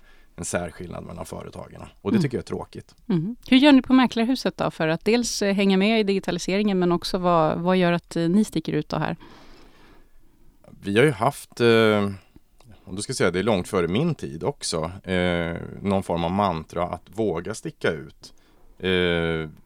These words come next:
Speaker 1: vi har, eh, våra kärnvärden är mod, empati och flow.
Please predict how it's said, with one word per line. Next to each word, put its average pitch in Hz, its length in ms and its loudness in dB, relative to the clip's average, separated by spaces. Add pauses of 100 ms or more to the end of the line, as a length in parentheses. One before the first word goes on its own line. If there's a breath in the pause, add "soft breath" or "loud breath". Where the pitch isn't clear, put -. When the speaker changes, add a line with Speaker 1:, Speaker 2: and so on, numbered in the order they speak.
(140)
Speaker 1:
vi 92 200 -2
har, 92 320 6
eh, 98 120 4
våra 92 320 0
kärnvärden 95 600 0
är 90 40 0
mod, 90 360 -4
empati 85 540 -8
och 85 80 -8
flow. 90 380 -2